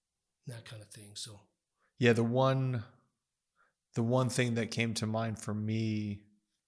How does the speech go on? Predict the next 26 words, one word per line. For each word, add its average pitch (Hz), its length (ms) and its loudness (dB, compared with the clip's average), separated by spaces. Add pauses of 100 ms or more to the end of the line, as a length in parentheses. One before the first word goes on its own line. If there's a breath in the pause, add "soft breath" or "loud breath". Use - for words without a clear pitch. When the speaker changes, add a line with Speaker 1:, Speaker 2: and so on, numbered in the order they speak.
(1160)
Speaker 2:
'cause 113 140 4
I 117 80 8
didn't 120 220 2
think 117 160 0
about 110 260 0
it 107 100 -6
the 110 80 0
way 113 140 -2
you're 113 180 0
thinking 107 320 -6
about 113 320 -10
it, - 180 -10 (360)
<clears throat> 110 340 -8
but 104 140 -2
it's 107 300 -6
true, 131 300 -2
right? 104 440 -4
That 107 180 -6
we're 110 200 -4
all 110 140 -2
one 110 420 -2
Christ 110 400 0
family. 107 500 -2 (100)
Speaker 1:
Yeah. 123 80 -12 (760 loud breath)
Speaker 2:
But, 113 340 2
uh, 113 320 2